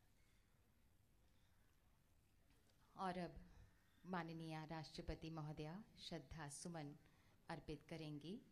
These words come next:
श्रद्धेय अटल जी को। राष्ट्र पुरुष, भारत रत्न परम श्रद्धेय अटल बिहारी वाजपेयी जी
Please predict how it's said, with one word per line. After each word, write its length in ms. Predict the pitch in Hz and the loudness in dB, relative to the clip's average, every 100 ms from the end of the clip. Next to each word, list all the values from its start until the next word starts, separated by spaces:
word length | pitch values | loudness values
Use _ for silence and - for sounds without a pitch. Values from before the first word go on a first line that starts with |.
| - | -14
श्रद्धेय 640 | - 180 151 - 160 143 143 - | 2 2 2 0 0 0 -2 -2
अटल 280 | 151 156 135 | -2 0 0
जी 200 | - 135 | 0 -2
को। 220 | 135 - - - - - - - - - - - - - - - - - - - - - - - - - - - - - - - - - - - - - - - - - - - - - - - - - - - | -4 -8 -10 -20 -20 -20 -20 -20 -20 -20 -20 -20 -20 -20 -20 -20 -20 -20 -20 -20 -20 -20 -20 -20 -20 -20 -20 -20 -20 -20 -20 -20 -20 -20 -20 -20 -20 -20 -20 -20 -20 -20 -20 -20 -20 -20 -20 -20 -20 -20 -18 0
राष्ट्र 420 | 160 156 - - | 2 4 2 0
पुरुष, 540 | 165 170 170 160 - - - | 2 2 2 2 0 -2 -4
भारत 340 | 147 160 160 - | 2 6 4 4
रत्न 280 | 165 170 | 2 2
परम 440 | 170 160 156 165 160 | 2 2 4 2 0
श्रद्धेय 720 | - 156 143 139 160 156 151 | 0 0 0 -2 0 0 0
अटल 240 | 160 165 160 | -4 0 -2
बिहारी 460 | 143 156 143 151 | 0 -2 0 -2
वाजपेयी 540 | 156 147 135 - 160 160 | 0 -2 -2 -4 -2 -2
जी 320 | 156 147 - | 0 -2 -4